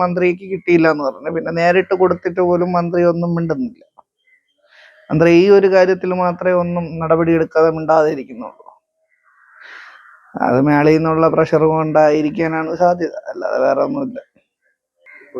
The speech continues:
Speaker 2: പ്രൈവറ്റ് ബസ് ഓടിക്കുന്ന സാഹചര്യം ഇല്ല.
Speaker 1: ഇപ്പൊ പ്രൈവറ്റ് ബസ് ഓട്ടിക്കാൻ സാഹചര്യം എന്ന് വെച്ചാൽ, ഇപ്പൊ മറ്റേ വണ്ടിയിൽ പോകാൻ പറ്റുന്നില്ലല്ലോ. കെ എസ് ആർ ടി സിയിൽ തിരിച്ചു വിളിച്ചില്ല. അപ്പം മോനെ വളർത്തണ്ടേ, മോൻ്റെ കാര്യങ്ങൾ നോക്കണ്ടേ, വീട്ടുകാര്യങ്ങളും നോക്കണം. അപ്പൊ ലീവ് വേക്കൻസിയാണ്,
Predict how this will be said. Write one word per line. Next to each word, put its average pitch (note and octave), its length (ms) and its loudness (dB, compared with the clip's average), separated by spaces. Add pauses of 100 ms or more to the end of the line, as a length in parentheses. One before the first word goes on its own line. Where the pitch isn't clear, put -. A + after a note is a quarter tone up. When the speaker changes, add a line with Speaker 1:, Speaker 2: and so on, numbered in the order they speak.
(120)
Speaker 2:
പ്രൈവറ്റ് C3 260 -4
ബസ് A#2+ 140 -10
ഓടിക്കുന്ന A#2+ 320 -8
സാഹചര്യം G#2+ 260 -10
ഇല്ല. - 100 -14 (680)
Speaker 1:
ഇപ്പൊ - 200 -4 (140)
പ്രൈവറ്റ് E3 560 2
ബസ് F3+ 200 -2 (100)
ഓട്ടിക്കാൻ F3 380 0 (120)
സാഹചര്യം F3+ 480 2
എന്ന് G3+ 160 -2
വെച്ചാൽ, F#3 340 0
ഇപ്പൊ F#3 200 0
മറ്റേ F#3 240 2
വണ്ടിയിൽ F#3+ 320 4 (120)
പോകാൻ F#3+ 320 4
പറ്റുന്നില്ലല്ലോ. E3 720 -4
കെ C3+ 160 -4
എസ് E3 140 -6
ആർ D#3+ 100 -2
ടി E3+ 100 -6
സിയിൽ F3+ 240 -4
തിരിച്ചു F#3+ 280 -6
വിളിച്ചില്ല. C#3+ 380 -4 (100)
അപ്പം C#3+ 260 -4 (400)
മോനെ D#3+ 280 2 (120)
വളർത്തണ്ടേ, D#3 480 -2 (720)
മോൻ്റെ C3+ 300 0 (100)
കാര്യങ്ങൾ C3+ 300 0 (120)
നോക്കണ്ടേ, - 380 -6 (260)
വീട്ടുകാര്യങ്ങളും C3+ 680 0 (120)
നോക്കണം. - 260 -16 (680)
അപ്പൊ - 120 0 (100)
ലീവ് F#3+ 280 4
വേക്കൻസിയാണ്, G3+ 560 2